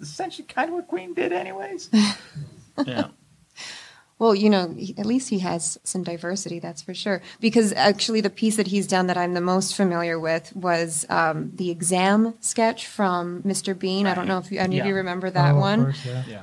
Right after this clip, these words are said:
Speaker 3: You know, struggling there for a good thirty minutes or however long the exam is, and then finally realizes in the last two minutes that he's been using the wrong paper, the wrong exam. And it's so, it's so interesting because it's totally different.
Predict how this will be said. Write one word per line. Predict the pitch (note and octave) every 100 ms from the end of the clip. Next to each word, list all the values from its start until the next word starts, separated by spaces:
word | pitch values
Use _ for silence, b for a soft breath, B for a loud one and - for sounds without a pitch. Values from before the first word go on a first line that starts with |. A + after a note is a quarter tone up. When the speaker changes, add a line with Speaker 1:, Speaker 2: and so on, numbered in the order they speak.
| -
Speaker 3:
You | G3+
know, | F3+ F3+
struggling | - - G#3 G3 G3 G3
there | F#3 F#3 F#3+
for | - F3+ E3+
a |
good | E3+ F#3+ F3+ F3+ - _
thirty | - G#3+ F#3+ F#3
minutes | F#3 F#3 F#3
or | F#3
however | F#3 F3+
long | F3 F3 F3+
the | E3+
exam | E3 F3 E3+ F3+
is, | F#3 F#3
and | E3+
then | E3+
finally | D3+ F3 F3 E3+ E3 E3+ E3+
realizes | F3+ E3+ E3+ E3+ F3 D#3+
in | E3+
the |
last | E3 E3 E3 -
two | F#3
minutes | E3+ F3 E3 -
that | D#3 D3 _ _ _ _ _ _ _ _ _
he's | - G3+
been | F#3+
using | F#3 F3 E3+
the |
wrong | F3 F3 F3 F3+
paper, | G3 E3+ F3+ G#3+ A3 B B B
the | A3
wrong | G#3 G#3 G#3
exam. | F#3+ F#3+ F3+ G3 A3+ B B B B
And | G#3
it's | G3+ -
so, | A3 G#3+
it's | G3+ -
so | G#3+
interesting | G#3+ A3 G#3+ G3
because | F#3 F#3 F3+
it's | F3 - - -
totally | - B3 A#3 G#3+
different. | F#3+ D#3+ E3 A2+ -